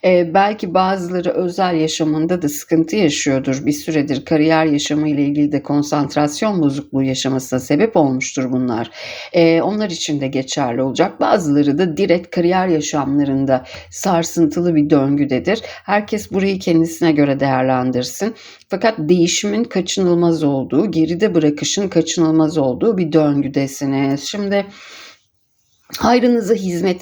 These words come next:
etmeyen, sıkışmış, boşalıp gitmesi gereken eski enerjiler artık boşalıp gidiyor. Gitmeli. Yani bağımlılık geliştirmek, tutunmak, yapışmak, serbest bırakamamak filan hayrınıza hizmet etmez.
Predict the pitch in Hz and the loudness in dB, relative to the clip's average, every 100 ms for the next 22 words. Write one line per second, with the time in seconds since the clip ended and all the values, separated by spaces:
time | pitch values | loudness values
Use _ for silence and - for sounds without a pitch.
0 | - 175 - 156 135 120 127 101 - - | 0 -2 0 0 2 0 -2 -6 -8 -18
1 | - - - - - 240 - 240 247 - | -18 -14 -10 -6 -4 -2 0 0 0 -4
2 | - - - - - 170 214 - 220 226 | -10 -14 -20 -18 -4 2 2 2 -2 -2
3 | 175 190 - 185 196 175 156 139 160 170 | -8 -6 -2 -2 0 0 0 0 -2 -2
4 | - 190 - - - 170 151 139 127 120 | -2 -4 -2 0 2 2 2 2 0 0
5 | 202 180 160 - - 185 170 151 - 160 | 2 4 2 -2 -6 -4 -2 -2 -4 -4
6 | 170 160 117 143 185 190 175 220 214 143 | -2 0 0 -2 -6 -4 -2 0 2 0
7 | 98 - - - - 180 185 175 175 185 | -2 -8 -20 -6 0 2 2 0 2 2
8 | 196 202 202 214 - 170 160 - 170 160 | 0 -2 -4 -6 -4 -4 -4 -4 -2 0
9 | 147 147 - - - 180 160 151 170 185 | 0 0 -8 -10 -4 0 0 0 -2 -4
10 | - 175 - 156 139 - 185 180 180 190 | -4 -4 0 0 0 0 0 2 0 -4
11 | - 190 185 185 165 143 143 - 196 165 | -4 -2 0 2 2 2 0 -4 -2 0
12 | 185 247 - - - - 226 214 190 190 | 0 -4 -12 -20 -20 -6 0 0 2 0
13 | 214 208 180 175 185 151 - 127 131 - | -2 -2 -2 0 0 -2 -2 -4 -4 -6